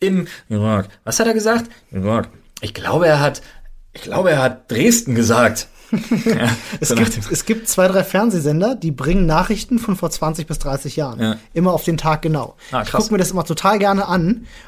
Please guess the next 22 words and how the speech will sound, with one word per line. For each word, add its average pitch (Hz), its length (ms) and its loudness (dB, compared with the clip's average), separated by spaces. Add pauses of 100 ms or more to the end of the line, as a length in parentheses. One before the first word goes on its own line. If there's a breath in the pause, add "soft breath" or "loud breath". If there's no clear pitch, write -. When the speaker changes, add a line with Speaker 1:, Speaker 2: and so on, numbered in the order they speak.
Speaker 2:
Und 165 160 2
es 151 140 0
stimmt - 420 -2
tatsächlich, - 760 -6
äh, 147 160 -2
weil 143 100 -2
darüber 160 340 0
kriegst - 280 -6
du 151 40 -2
den 139 120 -4
Vergleich. 123 340 -10
Es - 80 -12
gibt 220 140 0
natürlich 185 280 0
hier 190 140 0
und 160 120 -2
da 156 120 2
so 151 100 0
das 143 160 -4
Thema 160 340 0
Speaker 1:
Ja, 85 80 -6
ja. 90 80 -12